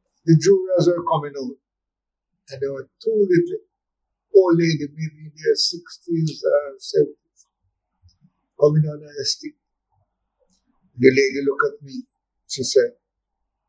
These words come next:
"Him laughing after you?" If I laugh after you, you're not guilty. You're not guilty at all.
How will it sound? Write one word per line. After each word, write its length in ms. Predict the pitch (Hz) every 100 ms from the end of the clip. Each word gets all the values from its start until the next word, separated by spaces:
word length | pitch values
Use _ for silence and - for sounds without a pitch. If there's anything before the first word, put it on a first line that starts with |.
| _ _ _ _ _
"Him 100 | 147
laughing 460 | 151 147 139 160 151
after 200 | 151 - 156
you?" 200 | 190 240 _ _ _ _ _ _ _ _ _ _ _ -
If 100 | 165
I 100 | 185
laugh 300 | 202 196 202
after 180 | 196 381
you, 260 | 392 - _ _ _ _ -
you're 180 | 196
not 80 | 196
guilty. 460 | 190 190 - 202 156 _
You're 120 | 202
not 120 | 208
guilty 280 | 196 180 214
at 180 | 214 180
all. 260 | 170 151